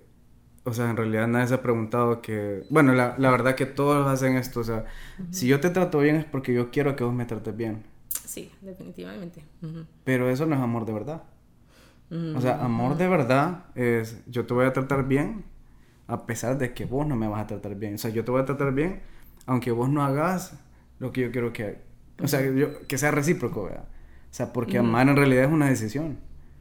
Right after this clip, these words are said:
Speaker 1: Y eso nadie lo entiende, pues. O sea,
Speaker 2: Sí.
Speaker 1: porque la gente confunde pasión con amor, pero eso
Speaker 2: Exacto.
Speaker 1: no tiene nada que ver. O sea, es una cosa diferente a la otra.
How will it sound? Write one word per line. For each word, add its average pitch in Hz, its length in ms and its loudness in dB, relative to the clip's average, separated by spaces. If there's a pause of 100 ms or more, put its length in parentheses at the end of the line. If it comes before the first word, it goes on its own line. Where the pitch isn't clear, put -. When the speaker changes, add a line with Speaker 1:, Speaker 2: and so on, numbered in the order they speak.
(140)
Speaker 1:
Y 127 80 0
eso 147 140 4
nadie 190 160 6
lo 190 60 4
entiende, 185 420 0
pues. 131 360 -2
O - 60 -14
sea, 285 140 0
Speaker 2:
Sí. 202 60 -2
Speaker 1:
porque 127 240 0
la 117 80 2
gente 131 240 0
confunde 143 380 0
pasión 143 420 0
con 123 160 -6
amor, 123 280 -2 (200)
pero 113 100 -10
eso 113 100 -6
Speaker 2:
Exacto. 110 160 -2
Speaker 1:
no 135 40 -6
tiene 120 260 -2
nada 117 320 -8
que 104 120 -8
ver. 82 220 -12 (420)
O - 20 -18
sea, 120 120 -12
es 117 80 -8
una 123 200 -2
cosa 131 260 2
diferente 135 460 -2
a 117 40 -6
la 104 100 -6
otra. - 260 -10